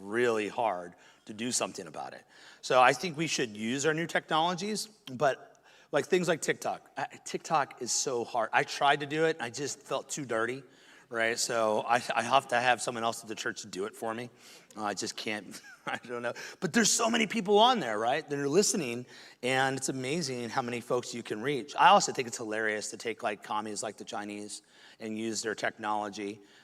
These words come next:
uh, to get the gospel forward. But there is a warning I wanna make about technology. So technology really shapes the way you think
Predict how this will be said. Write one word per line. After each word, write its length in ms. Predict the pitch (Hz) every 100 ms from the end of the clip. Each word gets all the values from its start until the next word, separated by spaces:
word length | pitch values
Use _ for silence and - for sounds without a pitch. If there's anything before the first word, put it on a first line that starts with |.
| -
uh, 220 | 107 104
to 140 | 95 113
get 160 | 110
the 60 | 104
gospel 400 | 104 104 - 104
forward. 460 | - 104 104 101 - -
But 440 | 104 117 113 - - - - -
there 140 | 160
is 160 | 233 233
a 60 |
warning 640 | 175 139 139 143 123 117 120
I 100 | 120
wanna 200 | 123 123
make 540 | 110 107 113 117 110 -
about 920 | 107 92 _ 117 120 123 104 - _
technology. 680 | - 127 - 113 120 117 110
So 160 | -
technology 580 | 139 196 - 190 196 147
really 300 | 123 120 139
shapes 520 | - 139 127 - - - _ _ _ _
the 100 | -
way 280 | 117 117 117
you 160 | 123 107
think 520 | - - 117 135 -